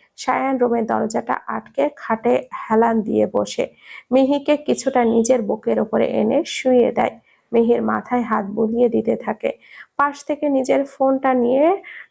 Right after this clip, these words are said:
রিয়ানকে কিছু একটা বলে। তারপর আবারও মিহিকে নিয়েই বসে থাকে। তার মাথায় অনেক কথাই ঘুরপাক খাচ্ছে। কিছুক্ষণ পর মিহি জেগে উঠলেই দেখে সে সায়ানের বুকে মাথা দিয়ে শুয়ে আছে।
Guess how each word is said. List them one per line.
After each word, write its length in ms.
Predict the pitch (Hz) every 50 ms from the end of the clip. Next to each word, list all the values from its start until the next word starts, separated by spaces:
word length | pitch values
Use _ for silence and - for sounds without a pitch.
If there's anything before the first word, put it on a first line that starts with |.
| _ -
রিয়ানকে 520 | 240 240 254 254 269 269 277 277 - 285
কিছু 360 | 285 - - 247 233 233 - -
একটা 360 | 247 208 208 220 - _ - 208
বলে। 280 | 196 202 214 214 220 220 - - _ _ _ _ _ -
তারপর 520 | - 214 214 214 214 214 220 208 226 240 - - - - - - -
আবারও 380 | - 233 240 247 262 262 294 294
মিহিকে 440 | 262 226 220 214 240 233 233 233 233
নিয়েই 340 | 214 208 214 220 247 269 269
বসে 340 | 220 - 214 202 - - 214
থাকে। 340 | 202 - - - - - - - - _ _ _ _ _ -
তার 180 | 220 214 208 208
মাথায় 440 | 196 196 202 196 202 - 240 247 240 240
অনেক 260 | - 214 214 214 214 214 -
কথাই 360 | - 208 202 - - 254 254
ঘুরপাক 520 | 254 - 180 208 208 214 - - - - - -
খাচ্ছে। 440 | - - 208 196 - - - - - - - - _ _ - - - - _ _
কিছুক্ষণ 520 | - 320 - - 339 339 339 - 330 311 311
পর 280 | 311 - 262 262 277 302 302
মিহি 300 | 269 254 254 254 269 262
জেগে 360 | 247 - 240 233 226 - 240 240
উঠলেই 420 | - 220 220 - - 254 247 220 214
দেখে 380 | - - 196 - _ - 233 - - _ _ - - - _
সে 160 | - - 285 285 277
সায়ানের 520 | 277 - 262 240 240 240 240 247 247 233
বুকে 320 | 208 202 220 226 - 262 254
মাথা 460 | 247 220 - - 202 - - - 240 226
দিয়ে 260 | - 220 208 214 - 262
শুয়ে 400 | 269 - - - - 233 226 -
আছে। 380 | 220 220 208 202 - - -